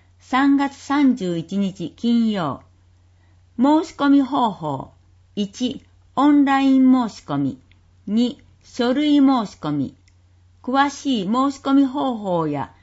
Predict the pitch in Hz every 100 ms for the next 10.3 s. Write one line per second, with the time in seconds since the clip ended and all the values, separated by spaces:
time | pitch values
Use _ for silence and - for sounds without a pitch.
0 | _ _ - 254 285 269 277 262 226 247
1 | 208 - 160 143 - _ _ _ _ 269
2 | 277 277 277 269 240 277 269 262 254 202
3 | 185 220 190 156 147 - _ _ _ -
4 | 247 254 285 285 - 269 254 220 180 165
5 | 156 151 165 180 208 247 262 240 240 220
6 | 202 196 196 170 135 - _ _ _ _
7 | _ _ _ - - - 240 302 311 302
8 | - 277 208 156 139 135 - - 226 294
9 | 330 - 294 285 285 285 277 277 233 180
10 | 147 139